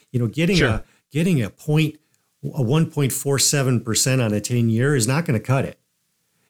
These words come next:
Speaker 1: E-, even if they
Speaker 2: No.
Speaker 1: raise it to two percent, if inflation's gonna be at five percent, a lot of big, uh,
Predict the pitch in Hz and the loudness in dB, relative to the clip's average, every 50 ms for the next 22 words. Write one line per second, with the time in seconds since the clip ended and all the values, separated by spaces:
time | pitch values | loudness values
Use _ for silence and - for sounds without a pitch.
0 | _ - 123 139 160 160 156 170 180 208 180 170 - 165 151 139 123 135 156 165 | _ -4 -2 -2 0 0 2 2 2 2 0 0 0 2 2 2 2 2 2 2
1 | 143 147 135 - 127 113 - 170 196 196 - 165 135 - - 139 117 101 95 - | 0 0 0 -2 -2 -2 0 0 0 0 0 -2 -2 0 0 0 0 0 -2 -6
2 | _ _ _ - _ - 127 120 123 123 113 120 139 135 139 127 135 139 131 113 | _ _ _ -20 _ -4 -2 0 0 0 0 0 0 0 0 0 0 0 0 0
3 | 131 123 117 117 113 110 107 - - 135 143 170 175 165 170 120 110 - - 123 | 0 0 0 0 0 -2 -4 -4 -4 -2 0 2 2 0 0 -2 -2 -2 0 0
4 | 110 107 127 - 127 123 139 160 180 170 147 110 101 123 127 139 139 127 - - | 0 0 -2 -2 -2 -2 0 0 2 0 0 0 0 0 0 0 0 -2 -4 -6
5 | _ _ _ _ - - - _ - 107 98 95 | _ _ _ _ -20 -20 -20 _ -2 0 2 2